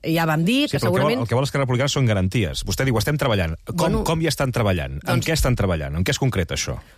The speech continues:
Speaker 1: Nosaltres estem treballant en veure com realment s'hauria de modificar la llei, quines lleis s'haurien de modificar.
Speaker 2: Ho estan estudiant?
Speaker 1: Arran-, sí, estem treballant amb això. És que no, no són coses senzilles. Això és una estructura de l'Estat,
Speaker 2: Però, per
Speaker 1: també.
Speaker 2: tant, no hi ha res
Speaker 1: No?
Speaker 2: concret, no hi ha cap acord concret.
Speaker 1: Bueno, de la bilateral.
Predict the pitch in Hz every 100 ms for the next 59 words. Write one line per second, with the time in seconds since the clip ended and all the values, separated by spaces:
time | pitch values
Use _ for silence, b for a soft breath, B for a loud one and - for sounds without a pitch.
0 | - 180 220 294 247 202 170 151 143 160
1 | 247 175 170 208 - 208 233 208 151 165
2 | 185 160 160 151 143 135 131 120 127 147
3 | 220 - 233 214 156 147 135 131 131 123
4 | 127 123 127 104 - 208 233 139 117 90
5 | 67 65 - 233 - b - 269 196 156
6 | 156 226 214 170 240 202 165 - 151 135
7 | b - - 285 226 - 190 185 180 170
8 | 165 147 117 127 247 233 156 143 196 277
9 | 247 - 196 147 180 170 156 160 - 247
10 | 208 175 - 160 135 139 120 117 107 101
11 | 143 127 92 104 120 110 - 127 101 107
12 | 95 - 120 - 226 185 247 240 180 165
13 | 165 143 135